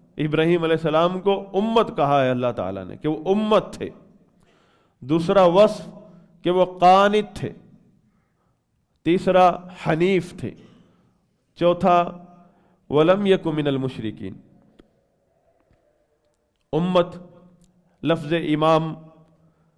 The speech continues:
लफ्ज़ इमाम भी इसी से है। इमाम कहते हैं कुदवा को। जैसे अल्लाह ताला ने इब्राहीम अलैहिस्सलाम को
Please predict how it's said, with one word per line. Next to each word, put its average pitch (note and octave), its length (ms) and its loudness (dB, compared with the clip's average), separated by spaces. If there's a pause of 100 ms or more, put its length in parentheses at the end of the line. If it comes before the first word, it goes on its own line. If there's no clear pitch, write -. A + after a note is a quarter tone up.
(680)
लफ्ज़ C3+ 240 -6
इमाम C#3+ 520 0
भी D3+ 80 -4
इसी C#3+ 320 -4
से B2+ 140 -6
है। - 420 -12 (680)
इमाम D3+ 360 2
कहते D#3+ 260 -2
हैं E3 120 -2
कुदवा E3 400 2
को। - 420 -14 (760)
जैसे C#3+ 140 -4
अल्लाह D3 240 0
ताला D3+ 300 2
ने D#3 120 0
इब्राहीम D3 340 -2
अलैहिस्सलाम C#3+ 520 -2
को F#3+ 220 -8